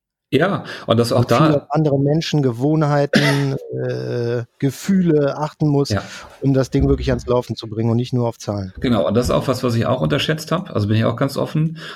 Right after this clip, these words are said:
Speaker 1: Ich, guck mal, ich komme aus einer Welt, da hab ich im Zweifel irgendein Projekt, dann läuft das gut oder schlecht. Und wenn's nicht so gut läuft, zieh ich mir zwei Consultants mehr drauf,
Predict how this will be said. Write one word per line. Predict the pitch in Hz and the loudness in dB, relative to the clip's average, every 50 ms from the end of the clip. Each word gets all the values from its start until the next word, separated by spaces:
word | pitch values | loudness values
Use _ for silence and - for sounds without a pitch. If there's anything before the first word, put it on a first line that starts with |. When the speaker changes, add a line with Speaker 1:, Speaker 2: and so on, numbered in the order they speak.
| - - | -8 -6
Speaker 1:
Ich, | 104 - | -6 -6
guck | - - - | -4 -2 0
mal, | 135 117 | 0 0
ich | 113 | 0
komme | - 135 151 147 | 0 -2 -2 -2
aus | 160 - 123 | -2 0 0
einer | 110 95 | 0 2
Welt, | 95 101 113 147 165 - - - _ | 2 2 2 2 0 -4 -10 -16 _
da | - - - 110 | -6 -2 0 0
hab | 110 127 | 2 2
ich | 151 151 151 - | 0 -2 -2 -4
im | - 107 | -6 -6
Zweifel | - - - 104 135 - - 143 - | -2 0 0 0 0 0 0 0 0
irgendein | - 123 104 - 107 | 0 -4 -6 -8 -8
Projekt, | 104 - 101 101 123 165 175 175 | -4 -2 0 2 2 0 0 -2
dann | - 104 | -2 0
läuft | 104 110 135 135 - 147 | 2 2 0 0 -2 -4
das | 135 - | -6 -6
gut | - - 160 - | -8 -10 -10 -6
oder | - 110 104 | -4 -4 -2
schlecht. | - - 123 151 175 175 - | -2 0 0 -2 -2 -2 -4
Und | - 110 | -4 -4
wenn's | 113 110 | -2 -2
nicht | 135 139 135 - | -4 -4 -4 -2
so | 147 | -4
gut | 127 127 123 - | -4 -4 -4 -2
läuft, | 120 120 120 120 - | 0 0 0 -2 -4
zieh | - | -6
ich | 123 117 | -4 -4
mir | 117 | -4
zwei | 107 - - 117 120 | -6 -2 -2 -2 -2
Consultants | - - 120 110 - 107 - - 104 - - | 0 -2 -2 0 0 -2 -2 -4 -6 -6 -4
mehr | 143 165 | -2 -2
drauf, | 180 165 143 147 151 170 175 - | 0 0 0 0 0 -2 -4 -6